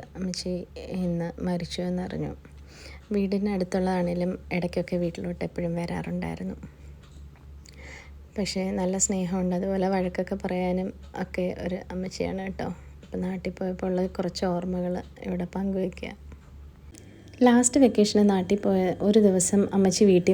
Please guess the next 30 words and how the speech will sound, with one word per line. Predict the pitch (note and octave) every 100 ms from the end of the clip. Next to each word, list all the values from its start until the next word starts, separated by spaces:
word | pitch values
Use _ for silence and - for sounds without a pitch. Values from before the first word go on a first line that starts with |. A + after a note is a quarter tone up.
| F3+
വന്നിരുന്നു | F3 F3 F#3
കേട്ടോ. | F3 F3+ F3 F#3+
അപ്പോൾ, | F#3+ G3+ G3+ G3+
ഏ, | G3+ F#3+
അവിടെ | G3 G#3 G#3+ F#3+
ഇരുന്ന് | G3 F#3+
വെറ്റില | F#3 F3+ G#3+ A3
മുറുക്കുന്നത് | G3 F3 F#3 F#3+ F#3+
കൊണ്ട് | F#3 F3+
ഞാൻ | F3+ F3+ F3+
ചെന്ന് | F#3+ F3+
ചോദിച്ചു, | F#3 F3+ F#3+
"അമ്മച്ചി | F#3 F#3
എനിക്ക് | F#3+ F3+ F3
കൂടി | F#3+ F#3+ F#3+
തരാമോ?" | F3 F3+ F#3+
എന്ന്. | F#3 F#3+ - - - - -
അപ്പോൾ | F#3 G3+ F#3+
മടിയിൽ | F#3 F#3 G3+ A3 A3
കരുതി | F#3+ F#3 G3
വെച്ചിരുന്ന | F#3+ G3 G3 F#3+
വെറ്റില | F#3 F3+ G3 G3
പൊതി, | G3 F#3+ G3 - - - F3
ഏ, | F3 F3 F3 F3+ F#3
മുറുക്കി | F#3 F#3
പിടിച്ചിട്ട് | G#3+ F#3 F3 G3 F#3+
പറഞ്ഞു, | F3+ F#3 F#3+ F3 F#3
"തരില്ല, | G3+ F#3+ F#3+ F#3+ -
ഉം, | A3 F#3 F#3+
നീ | F#3+